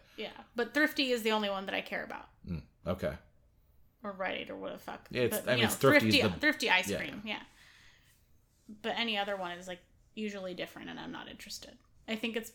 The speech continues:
Speaker 1: probably a little bit of a nostalgia thing, too.
Speaker 2: Gotcha, gotcha.
Speaker 1: Yeah. Anyway, um, so for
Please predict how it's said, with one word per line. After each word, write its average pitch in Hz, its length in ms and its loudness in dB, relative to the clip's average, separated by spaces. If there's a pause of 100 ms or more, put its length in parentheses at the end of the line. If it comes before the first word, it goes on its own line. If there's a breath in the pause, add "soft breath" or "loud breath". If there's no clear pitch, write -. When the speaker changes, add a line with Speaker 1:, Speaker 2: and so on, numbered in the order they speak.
(220)
Speaker 1:
probably 190 480 -2
a 180 80 -2
little 180 160 -6
bit 175 140 -6
of 160 100 -8
a 139 60 -10
nostalgia - 500 -12
thing, - 240 -14
too. - 160 -14 (300)
Speaker 2:
Gotcha, - 360 -8 (160)
gotcha. - 260 -12
Speaker 1:
Yeah. - 40 -18 (1300)
Anyway, - 300 -8 (480)
um, 202 520 -6 (100)
so 214 680 0 (260)
for 214 460 0